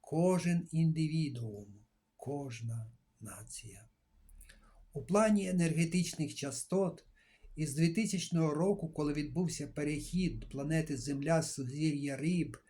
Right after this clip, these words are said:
до сузір'я Водолії, на молекулярно-атомарному рівні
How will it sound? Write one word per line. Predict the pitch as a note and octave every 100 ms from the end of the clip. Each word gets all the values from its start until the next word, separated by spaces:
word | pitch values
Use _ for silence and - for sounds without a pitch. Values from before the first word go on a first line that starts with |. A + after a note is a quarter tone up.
| _ _ _ _
до | C3
сузір'я | C#3 D#3 C3+ D3+ E3+ D3
Водолії, | C#3 C3+ B2+ B2 F3+ G3 D3+ C#3+ A#2 _ _ _ - _
на | B2 C#3
молекулярно-атомарному | D3+ D3 D3+ D#3 D#3+ F#3+ F3+ F3+ E3+ - D#3 D#3+ D#3+ D#3+ D#3+ D3+ C#3+ C3+
рівні | E3 F#3+ E3+ E3 D#3